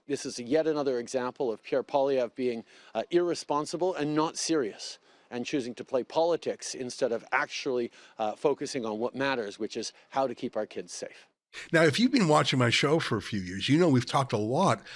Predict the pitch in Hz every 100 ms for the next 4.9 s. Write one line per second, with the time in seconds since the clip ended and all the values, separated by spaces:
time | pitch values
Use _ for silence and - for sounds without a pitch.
0 | - 113 135 139 - 139 131 120 123 -
1 | 123 127 123 113 113 110 - _ - 139
2 | 131 120 113 98 117 110 180 262 - 208
3 | 156 139 113 - - 160 202 202 214 -
4 | 156 143 139 135 131 127 127 - 98